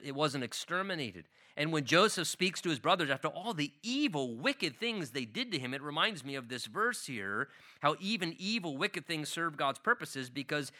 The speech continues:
in Genesis fa-, chapter fifty, Joseph said, "You meant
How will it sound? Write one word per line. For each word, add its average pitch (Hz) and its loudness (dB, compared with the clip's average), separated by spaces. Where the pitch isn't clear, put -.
in 143 -2
Genesis 175 2
fa-, 160 2
chapter 151 4
fifty, 175 0
Joseph 151 0
said, 151 0
"You 202 4
meant 202 4